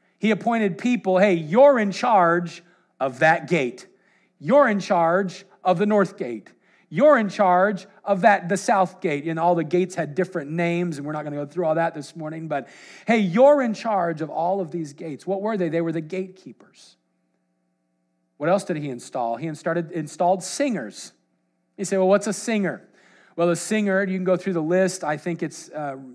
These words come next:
following this in Nehemiah seven, from verse seven all the way down through verse number seventy-three. There's a ton of different names,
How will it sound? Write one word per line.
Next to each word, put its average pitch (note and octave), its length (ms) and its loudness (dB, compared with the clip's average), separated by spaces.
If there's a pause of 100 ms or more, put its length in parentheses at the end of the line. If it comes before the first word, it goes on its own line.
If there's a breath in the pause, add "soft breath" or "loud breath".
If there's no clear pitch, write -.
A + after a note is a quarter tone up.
(160)
following F#3 480 2
this E3+ 300 -4
in C#3+ 100 -8
Nehemiah D#3+ 460 -2
seven, E3+ 480 -2 (260 loud breath)
from D#3 220 -6
verse E3 240 0
seven F3+ 400 0
all F3 120 2
the F3 60 -2
way E3+ 160 -2
down E3+ 280 -2
through E3+ 180 -4
verse E3 240 -6
number D#3 200 -6
seventy-three. E3 840 -4
There's D3+ 180 -4
a C#3+ 60 -6
ton F#3 260 -6
of E3 100 -4
different D#3+ 360 -8
names, E3 460 -4